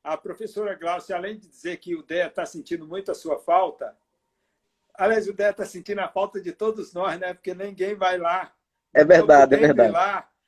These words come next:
Speaker 1: a gente só vai lá, entra e sai, porque não,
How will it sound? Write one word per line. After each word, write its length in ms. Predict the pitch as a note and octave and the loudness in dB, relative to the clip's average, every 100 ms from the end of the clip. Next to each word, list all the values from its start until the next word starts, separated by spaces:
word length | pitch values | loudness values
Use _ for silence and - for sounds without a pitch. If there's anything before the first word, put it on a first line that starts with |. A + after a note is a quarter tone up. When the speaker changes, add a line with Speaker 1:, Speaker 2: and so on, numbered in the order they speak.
| _ | _
Speaker 1:
a 100 | D3 | -14
gente 260 | C#3+ G3+ - | -12 -14 -8
só 140 | G3+ | -8
vai 260 | F#3+ G3+ F#3 | -6 -6 -6
lá, 480 | F#3 G#3+ G#3 G3+ G#3+ | -6 -6 -8 -8 -10
entra 280 | G#3+ A3 G#3+ | -10 -12 -12
e 40 | |
sai, 440 | - - F#3+ G#3 G#3+ _ _ D#3+ D#3 - - | -10 -6 -4 -6 -8 _ _ -20 -20 -20 -20
porque 420 | C#3+ E3 F#3 F#3 | -16 -12 -10 -10
não, 320 | F3 E3+ D3+ | -14 -20 -20